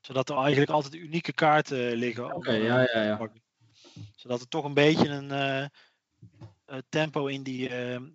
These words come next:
Speaker 1: door die stapel, eh, heen kan gaan.
Speaker 2: Ja. Ja, dat is wel belangrijk inderdaad, dat,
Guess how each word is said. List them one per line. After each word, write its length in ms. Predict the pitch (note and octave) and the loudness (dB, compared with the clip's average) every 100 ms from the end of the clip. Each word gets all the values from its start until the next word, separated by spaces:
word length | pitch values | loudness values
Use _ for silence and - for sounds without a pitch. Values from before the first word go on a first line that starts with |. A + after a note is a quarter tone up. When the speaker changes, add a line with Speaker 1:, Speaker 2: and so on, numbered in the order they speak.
| _ | _
Speaker 1:
door 100 | C#3 | -14
die 100 | B2+ | -10
stapel, 580 | - D3 C#3+ B2+ A2+ A2 | -2 2 2 0 -6 -6
eh, 80 | A2 A#2+ | -8 -12
heen 220 | A#2+ A#2 | -14 -16
kan 160 | A2+ G#2 | -18 -20
gaan. 200 | A2 A2 _ _ | -20 -20 _ _
Speaker 2:
Ja. 300 | C#3+ B2 - - - - | 0 0 0 -10 -20 0
Ja, 160 | A#2+ | 2
dat 180 | C#3+ D#3 | 4 4
is 120 | F3+ | 4
wel 140 | F#3 F3 | 6 6
belangrijk 520 | E3 E3 D3+ C#3 C3 | 8 8 8 4 4
inderdaad, 380 | C#3 C3+ C#3 C#3+ | 4 6 4 4
dat, 240 | C#3 - | 2 -2